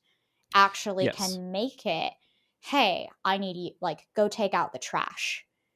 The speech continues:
Speaker 2: Yeah.
Speaker 1: right? You could say that to your partner, "Go take out the trash." I don't know, you say as, you know, Maria Hill, and you're talking about some, like, aim robots, right?
Speaker 2: Yeah.
Speaker 1: Either way, it's, both of them are personal, but one of them is personal to you,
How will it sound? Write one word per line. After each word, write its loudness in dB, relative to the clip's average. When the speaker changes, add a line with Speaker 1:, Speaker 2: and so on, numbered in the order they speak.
Speaker 2:
Yeah. 0
Speaker 1:
right? 0
You -6
could -8
say 4
that 4
to -6
your -2
partner, -2
"Go 10
take 2
out -2
the -12
trash." -6
I 2
don't 2
know, -2
you -2
say 6
as, 2
you -6
know, -4
Maria 4
Hill, 4
and 2
you're -2
talking -2
about 0
some, -2
like, -4
aim 0
robots, 0
right? -4
Speaker 2:
Yeah. 6
Speaker 1:
Either 10
way, 8
it's, 2
both 4
of 2
them 2
are 0
personal, -2
but 2
one 4
of 2
them 4
is 0
personal 0
to -10
you, 0